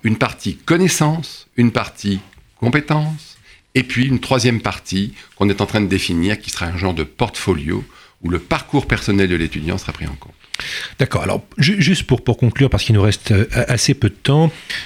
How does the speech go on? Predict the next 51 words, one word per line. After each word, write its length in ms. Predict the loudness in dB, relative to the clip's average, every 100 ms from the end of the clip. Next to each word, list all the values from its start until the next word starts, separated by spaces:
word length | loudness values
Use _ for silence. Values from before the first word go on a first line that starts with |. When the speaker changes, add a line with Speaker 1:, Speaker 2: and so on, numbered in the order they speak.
| -4
Speaker 2:
euh, 160 | -2 0
l'un, 200 | 4 2 4
l'un 160 | 4
des 100 | 2
problèmes 360 | 2 0 2 2
majeurs, 340 | 2 4 2
on 80 | 2
le 80 | 0
sait 160 | 2 2
aujourd'hui 400 | 2 -2 -2 -2
en 80 |
France, 340 | -2 0 2 2
dans 80 | 0
notre, 320 | -4 -6 -6
euh, 400 | -6 -8 -10 -10
système 400 | -8 -6 -2 0
de 80 | 0
formation, 800 | -2 0 2 2 2 4 6 6
euh, 100 | 4
de 140 | 0 -2
futurs 320 | 0 -2 -2
praticiens, 500 | -6 -4 -2 2 2
est 80 | 2
la 100 | 0
question 280 | -2 2
de 80 | 2
la 80 | 2
répartition 640 | -2 -4 -6 -4 -2 0
sur 260 | 0 2 4
le 120 | 2
territoire 680 | 0 -2 -4 -2 2 2 0 -4 -14 -14 -8
des, 360 | 0 2 4 4
euh, 180 | 2 0
différentes, 680 | -2 -4 -2 0 -2 -2 -6
euh, 240 | -4 -6 -6
des 80 | -6
différents, 440 | -4 -2 0 0
euh, 280 | -2 -6 -10
spécialistes, 880 | -4 -2 -2 -4 0 0 0 -4 -10 -14 -4
avec, 400 | 0 2 0 -2
euh, 180 | -6 -6 -12
on 40 |
le 100 | -10
sait 160 | -6 -6
bien, 300 | -4 0 0
la, 180 | 0 -2
l'existence 560 | -2 -2 0 2 4
de 60 | 2
véritables 540 | -2 -2 -4 -4 -4
déserts 480 | -2 0 2 2 0
médicaux. 480 | -2 -6 -12 -12